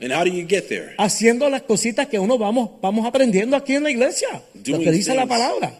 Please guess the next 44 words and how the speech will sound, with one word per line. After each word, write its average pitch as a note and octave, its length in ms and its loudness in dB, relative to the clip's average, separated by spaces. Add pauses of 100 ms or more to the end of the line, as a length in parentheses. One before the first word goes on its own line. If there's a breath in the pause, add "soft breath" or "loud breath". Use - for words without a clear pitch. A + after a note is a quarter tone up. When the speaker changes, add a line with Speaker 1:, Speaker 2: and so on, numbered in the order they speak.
(140)
Speaker 1:
step - 520 0
by C#3 160 -6
step - 480 -4
as B2 240 -8
you're B2 140 -4
instructed D#3+ 560 -4
in C3+ 100 -8
the A#2+ 100 -8
house F3 260 -10
of G#2+ 120 -8
God G#2+ 220 -4
and A2+ 140 -4
as A2 240 -6
the A2+ 80 -8
word B2 220 0
of A#2 100 -8
God B2+ 180 -2
says. - 440 -6
Speaker 2:
Miren G#3+ 220 0
esto. C#3 300 -6 (400 loud breath)
A F#3 60 4
lo G3+ 80 4
mejor A3 140 4
Speaker 1:
Look - 40 -2
Speaker 2:
tú C4 60 -2
Speaker 1:
at A3+ 60 0
Speaker 2:
te C4 80 6
Speaker 1:
this. G#3+ 180 4
Speaker 2:
preguntas, C#3 640 0 (300)
Speaker 1:
You G#2+ 140 -8
may A2+ 180 -2
ask D3 300 -8
yourself, - 480 -14
Speaker 2:
¿por E3+ 240 4
qué C4 380 4
algunas G#3+ 760 -2
personas G3+ 680 -4
adoran D3+ 840 2
de D3+ 140 -4
la D3+ 100 -6
manera D3+ 420 -4
que G3 140 -6
lo E3+ 160 -2
hacen? B2+ 280 -10